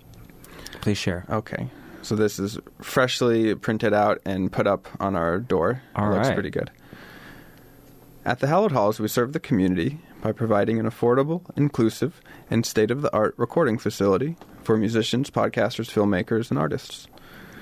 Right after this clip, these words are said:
Speaker 2: We also provide a beautiful gathering space for community events, including weddings, concerts, conferences, and educational workshops. We give artists, innovators, thought leaders, and creative visionaries an elevated platform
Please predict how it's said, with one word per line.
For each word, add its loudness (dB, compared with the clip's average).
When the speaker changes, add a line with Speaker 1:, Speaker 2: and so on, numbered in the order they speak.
Speaker 2:
We 0
also 2
provide 2
a 0
beautiful 0
gathering 2
space -2
for -6
community 2
events, -2
including 2
weddings, 2
concerts, -2
conferences, -2
and 2
educational 0
workshops. -8
We 0
give 0
artists, 0
innovators, 2
thought 2
leaders, 2
and 2
creative 2
visionaries 0
an 0
elevated 2
platform 0